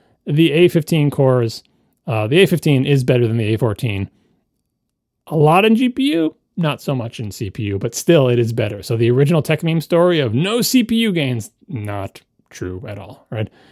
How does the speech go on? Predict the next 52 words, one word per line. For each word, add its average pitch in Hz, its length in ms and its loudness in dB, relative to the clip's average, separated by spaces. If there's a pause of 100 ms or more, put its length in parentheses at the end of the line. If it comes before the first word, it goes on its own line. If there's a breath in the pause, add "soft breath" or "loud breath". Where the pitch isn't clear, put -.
(160 soft breath)
If 143 140 0
you 156 100 2
want 160 180 2
to 151 60 -2
see 160 140 0
that 147 200 2
in 135 120 0
a 135 40 -4
graphical 190 480 -4
form, 175 460 -2 (460 soft breath)
um, 113 420 -4 (100)
Mac 143 240 -2
Rumors 156 440 2
has 151 400 0
a, 151 40 -2
a, 143 440 -6
a 135 60 -4
story 156 300 0
about 151 260 0
it, 143 140 0
and, 117 240 -4
uh, 117 60 -2
there 127 200 2
is 120 120 2
a 110 120 -2
graph 127 540 -4
from, 113 600 -4
who 135 160 -6
is 117 100 -6
this 120 100 -12
from? 95 180 -12
This 135 120 -6
is - 60 -18
Ben 139 200 -2
Bajarin's 120 340 -6
graph, 135 220 -4
I 139 40 -4
think, 131 200 -4
showing 156 460 2 (540 soft breath)
single 190 400 2
core, 175 460 2
uh, 143 240 0
percentage 175 540 0
increase 208 460 -4
over 139 240 0
time, 160 400 -4
starting 160 480 -2
with 156 220 -2
the 135 160 0
iPhone 135 500 -4
five 139 460 -4
S - 440 -4